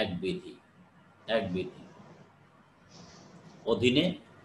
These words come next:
অস্থায়ী নিষেধাজ্ঞার দরখাস্তের প্রার্থনা, এইভাবে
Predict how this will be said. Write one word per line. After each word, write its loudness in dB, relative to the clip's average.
অস্থায়ী 2
নিষেধাজ্ঞার 2
দরখাস্তের 2
প্রার্থনা, 0
এইভাবে 0